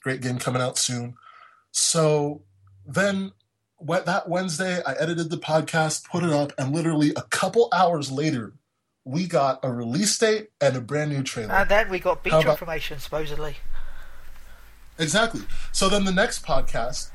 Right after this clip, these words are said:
Speaker 1: we were talking about this. We were talking about how, oh, we guessed right. Excuse me. And then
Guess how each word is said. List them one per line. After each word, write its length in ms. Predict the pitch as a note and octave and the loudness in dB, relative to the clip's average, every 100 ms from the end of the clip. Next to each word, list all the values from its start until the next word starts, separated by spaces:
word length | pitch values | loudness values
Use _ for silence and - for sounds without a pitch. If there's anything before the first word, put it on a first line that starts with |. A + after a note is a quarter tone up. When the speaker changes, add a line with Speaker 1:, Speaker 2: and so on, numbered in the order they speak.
| - | -6
Speaker 1:
we 120 | D#3+ | -4
were 120 | E3+ | -4
talking 380 | D3 E3 D#3+ D3 | -2 -2 -4 -6
about 280 | A#2 A2 - | -4 -4 -6
this. 200 | G#2+ - | -10 -6
We 60 | C3 | -4
were 60 | |
talking 280 | B2 C#3 C#3+ | 0 -2 0
about 180 | C3+ B2+ | 0 0
how, 280 | C#3+ B2+ B2 | 0 -2 0
oh, 160 | - C4+ | -2 -2
we 120 | B2+ | -4
guessed 240 | C3 D3 - | -2 -2 -2
right. 240 | F3+ F#3+ - - - - - - - - - | -4 -4 -6 -10 -10 -12 -14 -18 -20 -20 -16
Excuse 280 | - - F3+ | -8 -4 -2
me. 140 | C#3 B2 | -2 0
And 220 | D#3+ D#3+ | 2 4
then 340 | D#3+ D3+ D3+ | 4 4 0